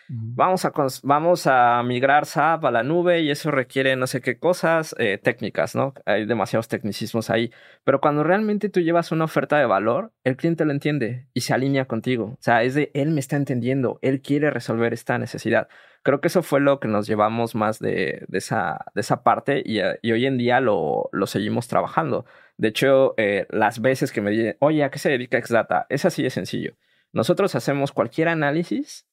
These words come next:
Speaker 2: que esté, que cumpla dos condiciones. La primera, que esté respaldado en datos, y la segunda es que te dé un retorno de inversión.
Speaker 1: Mm.
Speaker 2: Si no, no lo hacemos. Y ese retorno de inversión, ¿qué quiere decir? Que estoy atendiendo una necesidad, que hay valor detrás.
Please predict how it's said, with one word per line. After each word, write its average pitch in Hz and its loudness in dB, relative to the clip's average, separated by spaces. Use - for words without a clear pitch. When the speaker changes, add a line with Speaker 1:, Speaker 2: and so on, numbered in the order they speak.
Speaker 2:
que - -2
esté, 131 -2
que 123 0
cumpla 160 2
dos 151 -2
condiciones. 117 -4
La 110 0
primera, 220 0
que - -12
esté - 0
respaldado 107 2
en 104 -2
datos, 170 0
y 120 0
la 113 2
segunda 139 -2
es 127 -4
que 123 -2
te 113 -2
dé 117 0
un 127 -2
retorno 117 0
de 110 -4
inversión. 101 -6
Speaker 1:
Mm. 113 -6
Speaker 2:
Si 107 -4
no, 147 2
no 160 2
lo 127 2
hacemos. - -6
Y 135 2
ese 165 2
retorno 160 2
de 156 2
inversión, 135 0
¿qué 135 -8
quiere 143 0
decir? 139 -2
Que 139 -6
estoy 143 -2
atendiendo 135 -2
una 135 0
necesidad, 123 -2
que - -2
hay 135 2
valor 127 2
detrás. 117 -2